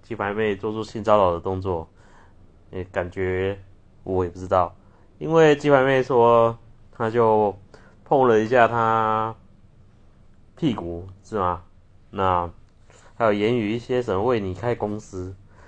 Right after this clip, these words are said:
这能不能做构成性骚扰？事实上都要由当事人下去做，做感觉吧。就如果女生觉得你是性骚扰，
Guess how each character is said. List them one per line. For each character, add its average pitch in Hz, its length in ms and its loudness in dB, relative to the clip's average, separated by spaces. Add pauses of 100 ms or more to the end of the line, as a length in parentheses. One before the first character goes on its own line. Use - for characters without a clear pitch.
(300)
这 185 240 0
能 143 120 2
不 143 60 2
能 135 180 2
做 135 240 2 (120)
构 147 160 2
成 101 180 -4
性 110 220 -8
骚 104 220 0
扰？ 82 260 -4 (340)
事 120 120 -10
实 110 60 -14
上 101 360 0 (580)
都 123 100 -2
要 113 380 6
由 98 400 0 (400)
当 123 200 4
事 135 240 0
人 95 200 2
下 110 140 0
去 104 280 -8
做， 95 460 -4 (2000)
做 120 140 -8
感 92 180 -2
觉 90 200 -10
吧。 82 320 -4 (340)
就 104 360 0
如 117 140 -2
果 117 120 0
女 101 100 -4
生 113 220 0
觉 110 100 2
得 107 140 2
你 92 120 -6
是 98 80 -16
性 104 280 -18
骚 95 140 0
扰， 80 200 -4